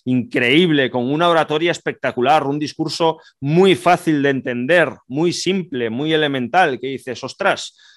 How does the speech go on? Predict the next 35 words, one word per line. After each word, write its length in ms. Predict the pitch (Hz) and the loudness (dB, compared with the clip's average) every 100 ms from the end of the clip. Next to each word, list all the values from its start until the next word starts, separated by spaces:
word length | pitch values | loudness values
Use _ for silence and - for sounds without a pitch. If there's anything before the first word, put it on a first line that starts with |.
| _ | _
pues 260 | 131 113 - | -6 -6 -6
este 240 | 139 196 | -6 -4
tío 560 | 180 214 226 196 170 151 | -2 2 4 4 2 2
piensa 280 | 175 180 226 | 0 0 2
lo 100 | 185 | 0
que 100 | 156 | -2
pienso 320 | 170 151 135 | -4 -4 -4
yo". 300 | 160 214 - _ _ _ _ | 0 0 -4 _ _ _ _
Es 80 | - | -16
que 120 | - | -4
ya 80 | 196 | -4
está. 400 | 214 - 214 - | -2 -2 -2 -4
<laughs> 20 | |
O 80 | - | -14
sea, 160 | - - - 202 - - 262 - | -10 -8 -4 -4 -4 -12 -16 -4
yo 400 | 151 208 233 202 | 2 4 4 0
no 180 | 190 214 | -2 0
necesité 540 | 226 196 180 185 185 | 0 0 0 0 -2
gran 240 | 170 160 160 | -2 -4 -4
cosa. 420 | 160 - 95 - | -6 -6 -12 -16
Solo 320 | - 165 185 | -8 -4 -2
con 260 | 180 190 175 | -2 -4 -2
ver 420 | 180 175 170 165 | 0 2 0 -2
dos 200 | 175 175 | -4 -6
o 60 | 180 | -6
tres 220 | 165 143 | -8 -6
discursos, 720 | 160 - 135 104 - 107 101 | -8 -6 -8 -8 -8 -10 -8
tres 180 | 156 160 | -8 -6
o 80 | 160 | -4
cuatro 300 | 156 120 147 | -6 -6 -6
desfiles, 640 | 143 180 208 226 220 - _ _ _ - | -6 -4 -4 -4 -6 -18 _ _ _ -12
mm, 400 | 135 139 135 123 | -6 -6 -6 -2
leerme 360 | 143 165 170 | 2 2 2
un 140 | 165 165 | 0 0
libro, 360 | 220 247 247 | -2 -2 -4